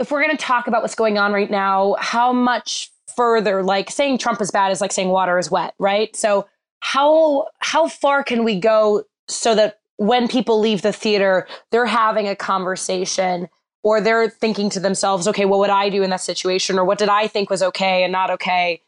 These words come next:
in this play in terms of my personal relationship to my ideals? How much would I compromise, you know, in terms of total control so that I could have my, my things that I believe in come true?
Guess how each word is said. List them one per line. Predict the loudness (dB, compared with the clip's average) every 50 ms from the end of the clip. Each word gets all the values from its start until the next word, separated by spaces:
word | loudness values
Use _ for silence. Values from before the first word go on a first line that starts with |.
| _ _ _ _
in | -2 0 2 2 2
this | 0 0 -2
play | -4 -4 -2 0 2 2 2 2 2 2 0
in | 0 -2
terms | -2 -2 -2 -2 0
of | 0 -2 -2 -2
my | 0 0 0 0 -2
personal | -2 -2 -4 -4 -2 -2 -2 0
relationship | 0 0 0 0 -2 -4 -4 -4 -2 -2 -2 -4 -4 -6
to | -4 0 0 2 2 2 0 0 -2 -4 -8 _ _ _ _ -2
my | 0 0 0 0
ideals? | 0 0 -2 0 0 2 2 2 2 0 -4 -4 -6 -8 -10 -10 -14 -20 -20 _
How | -4 0 0
much | 0 0 0 0
would | 0 2
I | 2 0 0
compromise, | 0 -2 -2 0 0 0 0 0 0 0 0 -2 -2 -2 -6 -10 -14 -16 _ _ _ _ _ _ -4
you | -2 0
know, | 0 2 0 0
in | 0
terms | 0 0 0 0 0 0 0 0
of | 0 0 -2 -4 -8 -14 _ _ _ _ -6
total | -2 2 2 4 4 4 2
control | 0 0 -2 -2 -2 0 0 0 2 2 2 2 2 2 2 2 0 -2
so | -4 -2 -2
that | 0 2
I | 0 0 0
could | -2 -2
have | -2 0 -2 -2 0
my, | -2 0 0 0 0 0 0 0 -2 -2 -4 -6 _
my | -4 -2 -2 -2
things | -4 -4 -6 -4 -2
that | -2 -2
I | 0
believe | 0 0 0 0 0 0
in | -2 -4 -4 -4
come | -4 -4 -2 -2
true? | -4 -2 0 2 2 4 4 2 2 0 -2